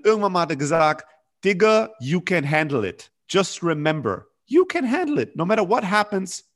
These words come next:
you can handle it. Ja, du bist ein krasser Typ. Was kann schon passieren? You can handle it. Und in dem Moment habe ich gemerkt, fuck, was ich gebraucht habe,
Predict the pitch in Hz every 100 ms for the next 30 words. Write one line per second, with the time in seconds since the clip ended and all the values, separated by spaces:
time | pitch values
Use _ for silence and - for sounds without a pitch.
0 | _ 127 139 139 117 107 90 82 _ _
1 | _ _ - 135 170 165 165 190 185 170
2 | 185 - _ _ _ _ - 170 - 185
3 | - 160 147 - 131 95 - 131 143 127
4 | 131 110 90 - - - - 135 143 185
5 | 262 262 220 226 180 - _ 135 127 156
6 | 143 180 165 - _ _ - 175 - 117
7 | - 123 - _ - 95 107 202 285 -
8 | - 90 -